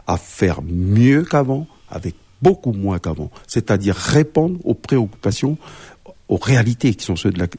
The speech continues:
euh, des, des, des Calédoniens. Donc voilà, c'est, c'est, c'est ce que j'ai envie de dire sur le, sur, sur, sur, sur le sujet.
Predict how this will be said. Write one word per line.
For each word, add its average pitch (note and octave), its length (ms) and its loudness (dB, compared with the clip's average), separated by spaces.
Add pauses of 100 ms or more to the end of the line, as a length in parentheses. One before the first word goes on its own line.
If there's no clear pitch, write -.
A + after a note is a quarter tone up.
euh, E2+ 300 0
des, F2+ 240 -2
des, F2+ 160 0 (120)
des F2+ 120 0
Calédoniens. E2+ 500 0 (480)
Donc A#2+ 140 4
voilà, G#3 240 4
c'est, G2 240 -2
c'est, G2 420 -4 (920)
c'est - 180 -2
ce - 120 -2
que A2+ 120 2
j'ai F#2+ 140 2
envie F#2+ 160 0
de G2+ 60 -8
dire G#3+ 220 2 (160)
sur - 200 0
le, G2 260 2
sur, F2 340 -2
sur, F#2+ 260 -2
sur, F2 220 -10
sur F#2+ 160 0
le F#2+ 60 2
sujet. F3 320 2